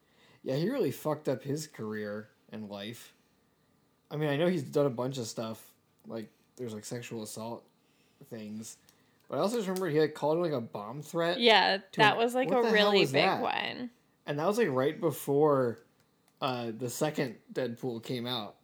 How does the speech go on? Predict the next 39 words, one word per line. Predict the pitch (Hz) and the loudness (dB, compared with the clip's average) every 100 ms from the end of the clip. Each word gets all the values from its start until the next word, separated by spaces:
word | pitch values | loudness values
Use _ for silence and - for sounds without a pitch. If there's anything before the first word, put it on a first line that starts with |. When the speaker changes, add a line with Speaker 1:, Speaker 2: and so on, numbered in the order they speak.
| _ | _
Speaker 1:
and | 127 | -10
everybody | 123 131 | -6 -4
was | 123 | -4
like, | 117 107 | -6 -8
"Dude, | 143 110 | -6 -6
what | 110 143 143 | -6 -6 -6
the | 107 | -12
fuck | 104 - 135 127 | -14 -10 -8 -8
are | 120 | -8
you | 110 104 | -8 -10
doing?" | - 117 123 90 - - _ | -8 -8 -6 -10 -16 -20 _
Speaker 2:
He | - 240 | -6 -2
was | 233 233 | 0 -2
kind | 311 220 | 4 4
of | 226 | 6
like, | 226 214 202 | 4 4 -2
"My | 202 202 | -6 -2
bad." | 196 196 196 240 247 240 254 _ _ - 233 | 0 0 0 0 -2 -4 -10 _ _ -20 -2
Speaker 1:
Yeah, | 320 - | 0 2
like, | 277 302 | 0 0
what | 359 | 4
is | 381 220 | 4 4
that? | 359 294 | 2 2
That | 226 | 4
is, | 233 | 6
<laughs> | 233 - - - | 6 2 -4 -2
that | 247 | 0
is, | 165 180 | 0 -2
this | 190 | -2
is | 170 | 2
not | 180 170 | 4 4
a | |
my | 156 135 147 | 4 2 0
bad | 139 143 143 143 | 0 0 0 -2
situation. | 160 151 123 120 135 127 78 160 _ _ _ - _ _ _ _ | -6 -8 -6 -4 -4 -6 -14 -16 _ _ _ -20 _ _ _ _
Speaker 2:
Anyway, | 240 240 190 - - 202 226 | -2 0 0 0 0 -2 -4
let's | - 247 247 | 0 0 0
not | 240 202 - | 0 0 -2
dwell, | 220 - - - 233 | -6 -2 0 0 -4